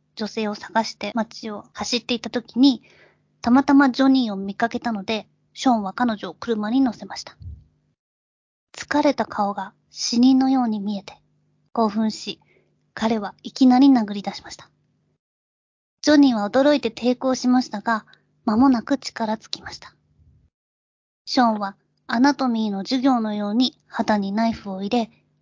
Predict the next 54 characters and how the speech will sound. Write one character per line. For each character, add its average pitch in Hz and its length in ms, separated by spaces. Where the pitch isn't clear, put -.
骨 226 320
が 196 240
折 214 160
れ 233 60
る 202 120
音、 202 300
筋 277 140
肉 233 280
の 196 120
心 254 320
地 - 180
よ 285 80
い 240 160
抵 233 200
抗 226 260
を 277 80
楽 208 240
し - 120
み 196 120
ま - 100
し - 60
た。 - 120
そ - 140
し - 140
て、 214 220
た - 120
く - 80
さ 262 180
ん 247 60
の 226 60
写 - 160
真 220 260
を 269 80
撮 - 280
影 196 120
し - 180
ま - 100
し - 80
た。 - 140
さ 233 200
ら 214 120
に、 208 180
右 220 220
の 269 140
太 - 220
も 285 120
も 285 120
に 247 160
あ 208 40
っ 208 100
た 190 140
タ - 200
ト 262 120
ゥ 254 40